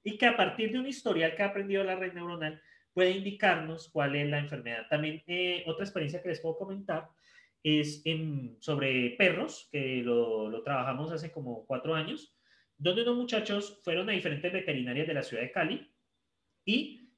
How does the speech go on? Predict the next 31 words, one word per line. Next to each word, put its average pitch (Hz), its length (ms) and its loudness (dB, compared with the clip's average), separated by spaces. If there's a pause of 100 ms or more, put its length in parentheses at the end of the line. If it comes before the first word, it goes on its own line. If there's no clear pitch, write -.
(120)
eh, 147 720 4
tomaron 160 360 0
información 147 420 -2
de 160 80 2
las 170 160 -2
historias, - 520 -2
obviamente, 156 400 -2
pues, 180 140 -8
anó-, 123 420 -6
eh, 117 300 -6
anónimas, 123 680 -10 (480)
con 220 160 4
la 240 60 6
idea 214 380 4
de 196 160 2
diagnosticar 147 520 -2
enfermedades. 113 540 -6
Fue 143 120 -4
también 151 280 -4
otro, 147 460 0 (340)
otro 151 240 2
trabajo 143 220 2
interesante. 143 500 0
Sí, 285 160 -2
estos 247 240 4
videos 180 260 8
no 226 80 4
tienen 196 280 4
muchos 196 420 -4
chistes, 180 380 -2
muchachos, 160 640 0